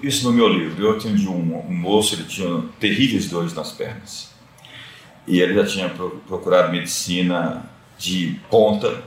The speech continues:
fora do Brasil. E ele tentava resolver o problema da, das dores que estavam impedindo, invalidando ele completamente. Ele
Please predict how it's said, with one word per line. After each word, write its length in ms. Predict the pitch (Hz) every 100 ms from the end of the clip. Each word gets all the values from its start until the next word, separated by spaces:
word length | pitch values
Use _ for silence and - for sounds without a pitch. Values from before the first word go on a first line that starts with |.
| -
fora 480 | - - 104 101 101
do 100 | 92
Brasil. 580 | 87 87 85 80 92 101 - - - - - _ -
E 120 | 92
ele 140 | 101
tentava 500 | 101 117 110 113 117
resolver 420 | 117 123 117 107 113
o 80 | 127
problema 320 | 107 113 113
da, 260 | 117 110 - - - _ -
das 300 | 110 104 98
dores 300 | 120 123 -
que 100 | 107
estavam 280 | - 117
impedindo, 500 | 233 - 120 - 104 104
invalidando 720 | - 147 147 - - - 98
ele 260 | 98 101 -
completamente. 800 | - 117 104 - 117 92 92 -
Ele 320 | 78 76 -